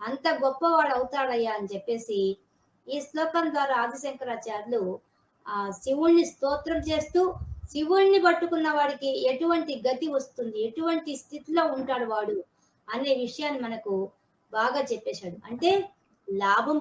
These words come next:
పొందుతాడు ఆ భక్తుడైన వాడు, పొందదగి వాడికి ఈ లోకంలో, భూలోకంలో ఉండే సుఖాలు పొందుతాడు, పరలోకంలో ఉండే సుఖాన్ని కూడా వాడు పొందుతాడని చెప్పడానికి మనకి ఇంత బాగా చెప్పేశాడు. అంటే వాడికి మృత్యువు ఏమి చేయదు,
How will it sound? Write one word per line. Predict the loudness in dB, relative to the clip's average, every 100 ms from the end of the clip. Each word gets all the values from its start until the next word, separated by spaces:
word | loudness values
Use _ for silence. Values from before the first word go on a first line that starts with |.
| 2
పొందుతాడు | 0 -2 -6 -6 _ -6
ఆ |
భక్తుడైన | -4 -4 -8 -6 -4 -2
వాడు, | 0 2 2 0 -2
పొందదగి | -2 2 2 2 -2 -8 _ _ _
వాడికి | 2 2 2 -2
ఈ | 2
లోకంలో, | 4 4 4 4 0
భూలోకంలో | -2 2 6 6 6 6 8 6
ఉండే | 4 2 2
సుఖాలు | 0 0 4 4 4 0
పొందుతాడు, | -4 -2 -2 0 0 -2 -6 _ _ -4
పరలోకంలో | -2 0 2 2 0 0 0
ఉండే | -2 -2 -4
సుఖాన్ని | -4 -8 -4 -4 -4
కూడా | -2 2 2 2 -6 _ _ -2
వాడు | 0 0 -2
పొందుతాడని | -4 -4 -2 0 0 -2 -6
చెప్పడానికి | -10 -4 -4 -2 -4 0 0 0 -6 _ _
మనకి | -4 -2 0
ఇంత | -2 -2 -4 0
బాగా | 0 0 -4
చెప్పేశాడు. | -8 -10 -14 -20 _ _ _ _ _ _ _ _ _ _ -10
అంటే | -6 0 2
వాడికి | 2 0 0
మృత్యువు | 0 0 -2 0 2 4
ఏమి | 2 0
చేయదు, | 0 0 -2 -6